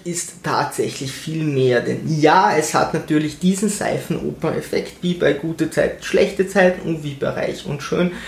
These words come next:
im Weltall, also vielleicht damals eher für Jungs gedacht. Doch tatsächlich geht Star Trek, wenn man sich ein bisschen damit befasst, wesentlich, wesentlich tiefer. Die Qualität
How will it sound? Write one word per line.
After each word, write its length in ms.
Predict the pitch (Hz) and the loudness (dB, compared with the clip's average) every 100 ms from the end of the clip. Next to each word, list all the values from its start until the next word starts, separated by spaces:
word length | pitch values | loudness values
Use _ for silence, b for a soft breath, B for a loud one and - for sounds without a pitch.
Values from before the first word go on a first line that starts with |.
| B 202 151 - - | B -14 -16 -18 -4
im 380 | 196 208 208 147 | 4 6 4 4
Weltall, 480 | 143 175 180 185 180 | 4 4 4 2 2
also 280 | 151 151 151 | 0 -4 -6
vielleicht 600 | - 151 - 156 160 - | -4 -2 2 2 0 -4
damals 420 | - 165 160 160 - | -4 -2 -4 -6 -12
eher 300 | 151 170 202 | -2 2 2
für 260 | 202 - 185 | 0 0 -2
Jungs 460 | - 160 185 185 - | 0 0 0 0 -4
gedacht. 400 | 156 143 - - B B B B - | -2 0 0 -4 B B B B 2
Doch 180 | 190 - | 2 2
tatsächlich 800 | - 175 156 - 151 175 170 - | 2 4 4 4 0 0 -6 -4
geht 220 | 170 - | -4 -2
Star 440 | - - 233 135 | -6 2 4 4
Trek, 300 | - 151 - | 4 2 2
wenn 140 | 139 165 | 0 2
man 100 | 180 | 2
sich 220 | 190 202 | 0 -2
ein 120 | 185 | -2
bisschen 280 | 143 - 147 | -2 -6 -4
damit 260 | 143 139 | -4 -4
befasst, 320 | 147 131 127 - - | -4 0 0 -2 -10
wesentlich, 680 | 143 131 127 135 135 135 - | -2 0 0 -2 -6 -8 -8
wesentlich 680 | 131 127 127 127 - 120 - B B B B B - | -2 0 0 -4 -6 -8 -10 B B B B B 2
tiefer. 480 | 202 185 - - - - B B B B - | 4 4 0 -6 -10 -20 B B B B -10
Die 100 | 220 | -8
Qualität 640 | 220 277 277 214 240 262 | 0 0 0 -2 -2 -2